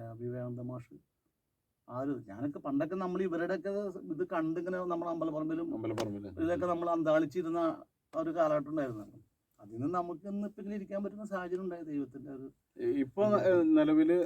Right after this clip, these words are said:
Speaker 2: ഏ, മികച്ച നാടകങ്ങളും അതേപോലെ മികച്ച, ഏ, ഇത്തരത്തിലുള്ള, ആ, സംഗീത സംവിധായകരൊക്കെ
Speaker 1: ആ.
Speaker 2: നിരവധി പേര് ഉണ്ട്. ഏ, അതിനിടയിലാണ് ഈ നാല് വർഷം തുടർച്ചയായിട്ട്,
Speaker 1: ഉം.
Speaker 2: തുടർച്ചയായിട്ട് കിട്ടുകയെന്ന് വെച്ചാൽ വളരെ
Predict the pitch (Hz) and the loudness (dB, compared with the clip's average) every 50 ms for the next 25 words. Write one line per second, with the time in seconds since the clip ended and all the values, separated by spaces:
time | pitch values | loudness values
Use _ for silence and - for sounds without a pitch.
0 | - 302 147 143 143 139 139 139 131 139 139 - - 156 151 147 143 139 131 131 | 0 0 0 0 2 2 2 0 0 -2 -6 -6 -6 -2 0 0 2 2 2 2
1 | 131 131 127 127 127 127 135 139 143 127 123 127 123 127 123 131 131 123 104 - | 2 2 2 0 0 0 0 0 0 -2 -2 -2 -2 -2 -2 -2 -4 -4 -4 -6
2 | 123 120 123 110 - _ - - 123 120 123 113 107 127 123 - 127 127 123 127 | -4 -4 -6 -6 -8 _ -14 -8 -6 -4 -4 -4 -6 -8 -8 -8 -8 -8 -6 -6
3 | 123 127 123 123 127 131 131 _ _ _ _ _ _ _ - 120 123 123 120 123 | -4 -4 -2 -2 -2 -4 -4 _ _ _ _ _ _ _ -6 -4 -2 -4 -4 -4
4 | 139 131 131 127 131 131 131 131 131 - 135 127 127 131 131 127 131 131 131 135 | -2 -2 0 2 2 2 2 0 0 -2 -4 -2 2 2 4 4 4 4 2 0
5 | 143 139 - _ 165 165 - - _ _ _ _ _ - 127 135 139 143 139 139 | -2 -4 -2 _ 2 2 2 -2 _ _ _ _ _ -8 -4 0 2 4 4 4
6 | 139 151 156 160 170 160 165 151 135 123 123 117 - - - 110 104 101 95 - | 6 6 6 8 8 8 8 8 8 6 4 2 0 -4 -6 -4 -4 -4 -4 -8
7 | _ _ _ _ _ _ _ - 127 131 - - - 135 147 151 180 190 202 196 | _ _ _ _ _ _ _ 0 2 4 4 2 2 2 6 6 8 8 8 10
8 | 175 185 190 196 196 214 202 175 165 160 175 185 170 - 156 143 147 147 143 135 | 12 12 12 12 12 12 12 12 10 10 10 8 6 4 2 2 4 4 4 6
9 | 135 135 135 151 156 147 135 - - 143 143 143 139 131 110 123 117 - - - | 6 6 6 6 4 2 2 -2 -4 -8 -10 -6 -6 -6 -6 -6 -8 -8 -10 -6
10 | - 143 131 117 104 - 92 78 - - - - 117 107 104 104 107 - - 147 | 0 2 2 2 2 -2 -6 -12 -12 -16 -18 -14 -10 -10 -10 -10 -12 -10 -6 -6
11 | 151 147 156 165 160 180 165 - 175 170 170 175 175 170 196 185 180 175 170 170 | -4 0 0 0 0 0 0 2 2 4 4 4 2 2 0 0 2 2 2 4
12 | 170 175 165 | 4 4 2